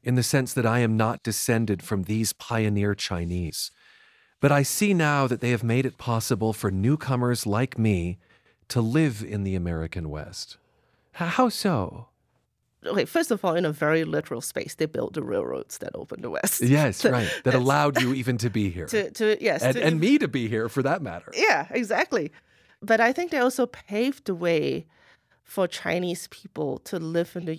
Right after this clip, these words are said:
Speaker 2: U S, to be part of this society, part of this culture. And yes, they were excluded for many years,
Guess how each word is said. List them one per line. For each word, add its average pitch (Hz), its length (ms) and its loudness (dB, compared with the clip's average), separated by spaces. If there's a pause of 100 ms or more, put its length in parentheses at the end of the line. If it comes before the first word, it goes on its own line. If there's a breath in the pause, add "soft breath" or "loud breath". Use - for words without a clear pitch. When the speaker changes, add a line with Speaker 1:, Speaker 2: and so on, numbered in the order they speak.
(100)
Speaker 2:
U - 80 -6
S, - 420 -10 (480 soft breath)
to 202 100 -6
be 165 100 -4
part 175 320 -4
of 175 140 -2
this 185 140 -10
society, - 720 -8
part 160 180 -6
of 175 100 -6
this 196 120 -14
culture. - 400 -10
And - 180 -2
yes, 160 200 0
they 175 100 -6
were 175 100 0
excluded 220 540 -4
for 170 140 -4
many 156 280 -2
years, - 560 -4